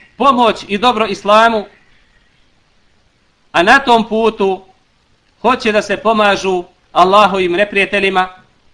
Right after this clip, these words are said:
hoće da se pomažu kjafirima, izvodeći to na razne načine koji su strani sunnetu Rasulullaha sallallahu alaihi wa sallam. Stoga vidimo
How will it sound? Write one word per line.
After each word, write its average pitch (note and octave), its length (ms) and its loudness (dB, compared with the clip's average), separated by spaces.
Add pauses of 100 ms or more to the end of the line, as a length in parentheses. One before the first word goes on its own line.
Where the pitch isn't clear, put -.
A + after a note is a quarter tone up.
(380)
hoće C#4+ 260 0
da A#3 80 -6
se A#3 160 -4
pomažu G#3+ 500 2
kjafirima, G#3 720 2 (1600)
izvodeći A3+ 600 -2
to A3 180 0
na G3+ 140 4
razne G3 400 4
načine G3+ 640 -2 (220)
koji G#3 220 0
su F#3 140 -6
strani G3 480 -2
sunnetu F3+ 420 -8
Rasulullaha E3 600 -2
sallallahu D#3 500 -4
alaihi C#3+ 340 -6
wa C3+ 80 -10
sallam. D#3+ 340 -6 (3250)
Stoga A#3+ 380 4
vidimo A3+ 520 0